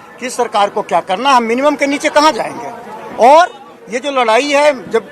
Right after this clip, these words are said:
एमएसपी की जो लड़ाई है, ये पूरे देश की लड़ाई है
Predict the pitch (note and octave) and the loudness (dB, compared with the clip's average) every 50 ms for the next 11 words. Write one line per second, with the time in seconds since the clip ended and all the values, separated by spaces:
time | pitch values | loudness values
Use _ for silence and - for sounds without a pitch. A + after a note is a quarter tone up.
0 | - - - - - - - - - F#3+ A#3+ D4 D#4+ D#4+ - D4+ D4 - C#4 B3 | -20 -20 -20 -20 -20 -20 -18 -10 -6 -2 2 2 0 0 -2 -8 -8 -6 -2 0
1 | A#3+ A3+ A3 G3+ F#3+ F3+ F3 E3+ E3 F3 A3 A#3 A#3+ - - - - - - - | 2 2 4 4 2 2 0 0 0 -2 -2 -2 -4 -10 -14 -14 -16 -16 -16 -16
2 | - - - G#3 B3 C#4 D4 D4+ D4+ D4 - - A3 A#3 A#3+ B3 C4 C#4 C#4+ C#4+ | -16 -12 -8 -4 -2 0 2 0 0 -2 -2 -4 -2 -2 0 0 2 2 2 2
3 | G3+ G#3 G#3 A3 B3 B3 - - - B3 A#3+ A3 G3 F3 E3+ E3+ E3+ F3 F3 G3 | 2 4 6 6 6 4 4 0 -6 -4 0 2 4 4 4 2 2 2 2 4
4 | C4 D4 | 4 4